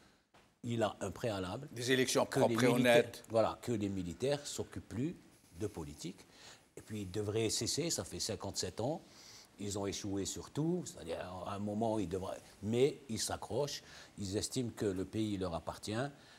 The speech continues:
Speaker 1: et que ce peuple n'est là que pour le, le décor. De tous les cinq ans, ils font semblant de faire des élections parce que c'est devenu une norme internationale.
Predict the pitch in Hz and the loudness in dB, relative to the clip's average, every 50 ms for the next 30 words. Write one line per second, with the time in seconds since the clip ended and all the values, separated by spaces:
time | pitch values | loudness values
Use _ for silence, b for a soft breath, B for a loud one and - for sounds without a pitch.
0 | b b b - 101 98 95 - - 104 101 107 113 107 104 95 92 92 90 - | b b b -6 -6 -6 -4 -2 0 0 2 2 2 2 2 0 0 -2 -4 -6
1 | - - 80 - - 107 107 - - 85 85 87 87 101 87 - - 82 - - | -6 -8 -6 -2 0 0 0 0 -2 -6 -6 -4 -4 -4 -6 -6 -8 -8 -8 -6
2 | 92 85 87 87 85 82 78 78 76 78 78 71 82 80 - - 98 101 110 113 | -6 -4 -4 -4 -4 -4 -6 -6 -8 -8 -10 -10 -10 -10 -8 -4 0 0 2 2
3 | 110 90 87 85 - - 87 85 - 76 - - 87 80 - 98 95 92 90 - | 0 0 -2 -6 -6 -6 -8 -6 -6 -6 -6 -6 -8 -6 -6 -6 -4 -4 -6 -6
4 | - 90 90 85 - - - 92 82 87 95 95 95 - - 87 82 80 85 82 | -6 -8 -8 -6 -4 -6 -6 -4 -6 -6 -6 -6 -6 -6 -6 -8 -6 -8 -8 -8
5 | 95 90 85 78 - - - 80 85 92 87 - 87 87 - - - 90 82 92 | -8 -8 -8 -8 -8 -8 -8 -8 -10 -10 -10 -8 -10 -10 -8 -8 -8 -6 -6 -6
6 | 85 82 87 85 85 87 92 98 - B B B B B 104 107 98 101 101 98 | -8 -8 -8 -8 -8 -8 -10 -10 -12 B B B B B -8 -4 -2 0 0 0
7 | 98 98 95 - - 90 90 95 87 - - 82 78 78 80 92 123 | 0 0 -2 -4 -4 -6 -6 -6 -6 -6 -6 -6 -8 -8 -6 -6 -6